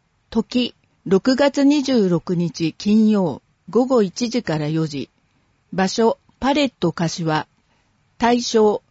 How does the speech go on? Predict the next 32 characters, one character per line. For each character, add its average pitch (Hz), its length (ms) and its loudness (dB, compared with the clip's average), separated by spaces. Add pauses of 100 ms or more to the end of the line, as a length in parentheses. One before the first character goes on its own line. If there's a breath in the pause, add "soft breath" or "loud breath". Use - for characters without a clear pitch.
(140)
十 277 280 -2
五 262 160 -2
か 185 140 0
ら 170 100 0
四 220 320 2
十 180 240 -2
九 214 240 -2
歳 160 320 -4
で 147 220 -4 (180)
休 247 200 2
職 247 280 -2
中 220 280 0
の 208 140 0
方、 180 400 -4 (140)
先 233 300 2
着 247 300 -2
四 233 260 2
十 220 220 -2
人。 156 300 -6 (840)
学 196 240 -2
生 262 300 0
は 254 240 0 (320)
来 214 240 4
年 269 240 4
卒 233 320 -2
業 254 240 2
予 220 180 2
定 247 220 0
の 240 160 2
方 220 300 -2
だ 147 140 -4
け。 - 260 -8